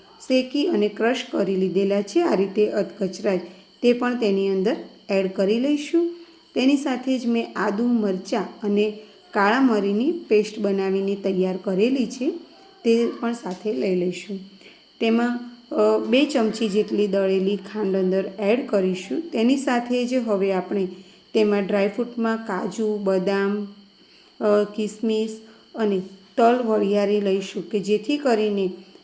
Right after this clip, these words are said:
આ, આ બફવાળાનો ટેસ્ટ ખૂબ જ સરસ આવે છે. તો તેને પણ તેની અંદર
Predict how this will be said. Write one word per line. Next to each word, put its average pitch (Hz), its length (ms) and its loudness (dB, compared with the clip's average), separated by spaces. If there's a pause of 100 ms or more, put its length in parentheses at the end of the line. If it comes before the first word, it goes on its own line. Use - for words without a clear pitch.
આ, 214 160 -2
આ - 320 -2
બફવાળાનો 208 720 0
ટેસ્ટ 226 400 0
ખૂબ 185 320 0
જ 190 80 0
સરસ 208 480 -2
આવે 240 280 0
છે. 226 260 -4 (400)
તો 214 80 0
તેને 208 300 0
પણ 247 220 -4
તેની 196 300 0
અંદર 190 280 0